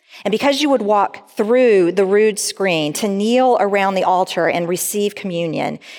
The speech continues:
it had the deeper meaning of choosing to come forward and be fed by Jesus in the Eucharist. And when you got up from your knees and turned to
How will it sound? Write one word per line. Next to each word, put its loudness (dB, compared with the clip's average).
it 0
had -2
the 0
deeper -4
meaning -4
of -4
choosing -2
to -12
come -6
forward -4
and -2
be 2
fed 0
by -2
Jesus -8
in -6
the -6
Eucharist. -10
And -8
when -4
you -2
got 0
up -2
from -4
your -4
knees -6
and -6
turned -6
to -2